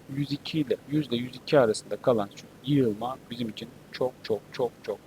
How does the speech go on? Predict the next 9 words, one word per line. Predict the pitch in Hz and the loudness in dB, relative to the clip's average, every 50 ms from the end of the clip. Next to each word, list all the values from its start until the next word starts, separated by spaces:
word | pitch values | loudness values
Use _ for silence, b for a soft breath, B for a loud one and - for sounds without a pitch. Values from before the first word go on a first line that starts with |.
| - - - | -14 -8 -6
önemli. | - 95 92 87 - - - - | -6 -6 -8 -10 -16 -18 -16 -12
Bizim | - 131 - - | -10 -10 -10 -10
takip | - - - 127 123 117 - - 110 | -6 -2 0 0 0 0 -2 -2 -2
ettiğimiz | 104 - - - 101 95 101 - | -2 -2 -4 -12 -14 -10 -6 -2
şey | - - 123 123 127 B B B B B B B | 0 0 0 0 -2 B B B B B B B
tam | - 165 139 | -2 0 2
olarak | 117 104 104 107 110 - - - - 113 | 2 2 2 2 2 0 -4 -8 -6 -2
burası. | 110 98 87 - - - - - B B B B - | -2 -2 -2 -2 -4 -8 -10 -12 B B B B -16
Şimdi | - 160 | -12 -12